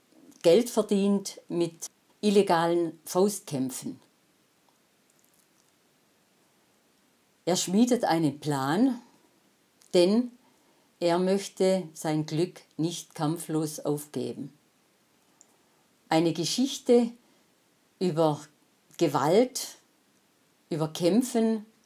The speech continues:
und Jagen, erzählt aus der Perspektive des vierzehnjährigen Daniel,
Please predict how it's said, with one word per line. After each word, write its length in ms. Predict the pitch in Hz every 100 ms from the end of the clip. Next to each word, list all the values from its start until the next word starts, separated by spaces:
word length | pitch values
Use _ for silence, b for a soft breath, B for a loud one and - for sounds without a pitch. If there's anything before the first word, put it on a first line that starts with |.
| -
und 240 | 160 156 147
Jagen, 640 | 123 143 185 208 214 214 - _ _ _ _ b b b b b b
erzählt 760 | 160 156 - 175 175 233 233 -
aus 200 | 170 156
der 200 | 170 151
Perspektive 880 | 151 170 156 - 147 - 180 202 214
des 220 | 170 151
vierzehnjährigen 1000 | - 202 - 180 156 151 147 143 139 127
Daniel, 640 | 147 151 196 196 180 185